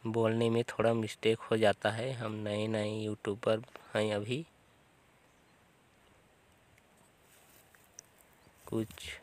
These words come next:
गलती हो जाता है तो माफ़ कर देना। हमारे तरफ से जो भी बनता है वैसे बना कर दिखाते हैं।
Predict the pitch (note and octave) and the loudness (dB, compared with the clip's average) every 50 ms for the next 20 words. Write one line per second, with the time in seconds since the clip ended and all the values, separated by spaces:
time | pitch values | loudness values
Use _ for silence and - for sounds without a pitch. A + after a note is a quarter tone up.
0 | - - A#2 A2 A2+ A2 G#2 G#2 - - B2 A#2+ A2 B2 A#2 A2+ A#2 G#2+ - - | -10 -6 -2 2 4 4 2 2 0 0 0 0 2 0 0 2 2 0 2 2
1 | - A2+ A2+ A2 - - A2 G#2+ G#2 G2+ G#2 - - - - A2+ A2 A2 G#2+ A2+ | 2 2 2 2 0 0 -2 0 0 0 -2 -2 -4 -2 2 2 2 2 2 0
2 | A2 G#2+ A2+ C3 D3 - - _ _ - - _ - - - - - - - - | 0 0 0 -2 -4 -8 -12 _ _ -20 -20 _ -20 -20 -20 -20 -20 -20 -20 -20
3 | - - - - G#2+ G#2+ G#2 G2+ G2+ A2+ A2+ - - A2 G#2+ A2 A2 - - - | -20 -10 -4 -2 0 2 4 4 4 2 0 2 4 6 6 6 6 4 2 0
4 | - A2 A2 A2+ A#2 A2+ A2 G#2+ A#2+ A2+ G#2+ A2 G#2 G2+ G#2 - - A2+ A#2 A#2+ | 0 0 2 4 4 4 4 4 2 -2 2 2 2 2 2 0 0 2 2 2
5 | A#2 A2 G#2+ G2+ - - A2+ A2 G#2+ A2 G#2 G#2+ A2 G#2+ - A2 G#2+ G#2+ G#2+ A2 | 2 2 0 0 0 0 -2 0 0 0 0 0 0 0 2 2 2 2 2 -2
6 | G#2 - - G#2 G2 - - - A2+ A2+ B2 A#2+ C#3 | -4 -2 0 0 -2 0 0 -2 -2 -2 -2 -4 -6